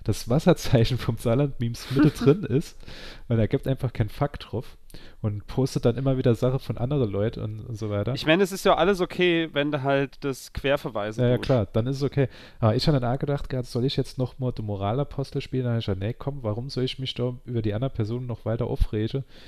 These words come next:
Speaker 1: Das ist halt einfach ein Wichser und dann lass mal einen Wichser sein. Irgendwann wird er schon kein Content mehr haben. Ähm, und fertig. Ähm, ja. Ich denk, ähm, bei manchen Sachen ist es halt besser, man mischt sich nicht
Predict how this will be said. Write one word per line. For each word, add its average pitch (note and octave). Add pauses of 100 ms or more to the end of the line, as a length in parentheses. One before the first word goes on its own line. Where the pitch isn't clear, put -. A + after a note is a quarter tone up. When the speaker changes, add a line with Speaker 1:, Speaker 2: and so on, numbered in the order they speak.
(160)
Speaker 1:
Das A#2+
ist -
halt B2
einfach B2
ein G#2+
Wichser C3+
und A#2+
dann G#2+
lass A2
mal A#2+
einen A2+
Wichser A#2+
sein. A#2+
Irgendwann A#2+
wird A#2+
er A#2+
schon A2+ (140)
kein A2+
Content B2+
mehr G#2
haben. B2+ (680)
Ähm, G#2+ (160)
und A2
fertig. A#2+ (560)
Ähm, G#2 (160)
ja. G#2 (1400)
Ich -
denk, B2+
ähm, G#2 (1200)
bei G#2+
manchen A#2+
Sachen A2
ist G#2
es G2+
halt -
besser, G2+
man G2
mischt G2+
sich -
nicht -